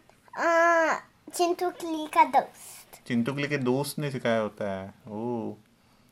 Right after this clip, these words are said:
Speaker 2: तो गुजी गुजी लिखता कैसे है? उसके पास हाथ तो होता नहीं है, तो वो चॉक लेता है ऐसे अपने चोंच में और ऐसे, ऐसे करके <laughs> एबीसीडी लिखता है ब्लैकबोर्ड पे। तो वो और चिंटुकली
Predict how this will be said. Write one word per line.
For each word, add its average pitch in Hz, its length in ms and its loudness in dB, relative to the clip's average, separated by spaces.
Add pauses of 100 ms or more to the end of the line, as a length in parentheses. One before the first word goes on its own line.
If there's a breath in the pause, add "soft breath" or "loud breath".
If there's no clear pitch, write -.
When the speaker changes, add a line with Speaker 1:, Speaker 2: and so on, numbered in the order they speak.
(220)
Speaker 2:
तो 127 80 -4
गुजी 117 300 2
गुजी 143 220 0
लिखता 135 380 4
कैसे 135 280 2
है? 135 60 4
उसके 127 220 -4
पास 127 260 2
हाथ 117 140 6
तो 123 180 -8
होता 127 260 0
नहीं 135 160 0
है, 123 80 2
तो 123 80 0
वो 120 80 0
चॉक 117 360 2
लेता 123 220 -4
है 127 60 0
ऐसे 131 120 -6
अपने 131 220 -4
चोंच 135 420 -6
में 175 200 -2 (760)
और 113 60 -2
ऐसे, 123 220 -6 (680)
ऐसे 120 240 -4
करके 127 380 4
<laughs> - 800 10
एबीसीडी 151 420 4
लिखता 131 260 4
है 113 80 6
ब्लैकबोर्ड 110 440 6
पे। 107 220 -4 (1300 soft breath)
तो 120 60 -10
वो 117 380 -4
और 120 80 -4
चिंटुकली 120 640 -6